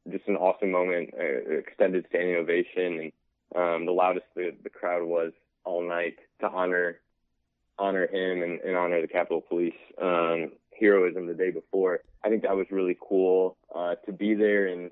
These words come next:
and I think everyone put away any partisanship that they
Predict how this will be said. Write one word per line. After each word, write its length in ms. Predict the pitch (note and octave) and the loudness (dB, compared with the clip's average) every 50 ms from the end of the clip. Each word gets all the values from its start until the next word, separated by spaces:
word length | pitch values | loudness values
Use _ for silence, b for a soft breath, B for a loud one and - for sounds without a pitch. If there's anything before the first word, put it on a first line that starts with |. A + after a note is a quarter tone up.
| - - | -12 -10
and 440 | F#2 F2 F2 E2+ E2+ E2+ E2 E2 - _ _ _ | -8 -6 -6 -6 -6 -8 -12 -14 -16 _ _ _
I 80 | F#2+ F#2 | -8 -4
think 160 | - G#2 G2+ | -4 0 0
everyone 280 | G2+ F2+ F#2 F#2 F2+ F2 | 0 0 0 -4 -4 -6
put 200 | - - G#2 F#2+ | -4 0 2 2
away 540 | F#2 F#2 F#2 F#2 F#2 F#2+ F#2 F#2 F#2 F#2 - | 4 4 4 4 4 4 4 4 2 2 0
any 340 | F#2+ F#2 F#2 F2+ F2 F2+ F2 - _ _ _ _ _ _ _ _ - - | -4 -6 -6 -6 -6 -6 -8 -10 _ _ _ _ _ _ _ _ -2 0
partisanship 680 | - A2 G#2 - - - G2+ F#2 - - - F#2+ F2+ - | 2 2 2 0 -6 -8 -10 -10 -8 -2 -2 -2 -2 -2
that 160 | - - E2+ D#2 | -4 -4 -2 0
they 460 | F#2+ F#2 F2+ F2 F2 F2+ E2+ - | 2 2 4 2 2 2 0 -2